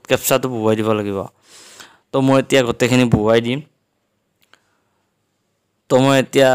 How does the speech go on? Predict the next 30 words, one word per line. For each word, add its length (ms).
এনৰলমেণ্ট 540
আই 100
ডিটো 280
বহুৱাই 320
দিলোঁ। 320
তো 60
আপোনালোকে 440
এনৰলমেণ্ট 420
আই 100
ডিটো 180
বহুৱাই 340
দিব। 160
তাৰপিছত 420
মই 200
ডেটটো 420
বহুৱাই 300
দিলোঁ। 280
দি 180
আপোনালোকে 500
টাইমটো 380
মিলাই 340
আপোনালোকে 480
বহুৱাই 320
দিব, 160
যিটো 380
টাইম 320
দিয়া 200
থাকিব 320
একনলেজমেণ্ট 680
ৰিচিপ্টখনত। 540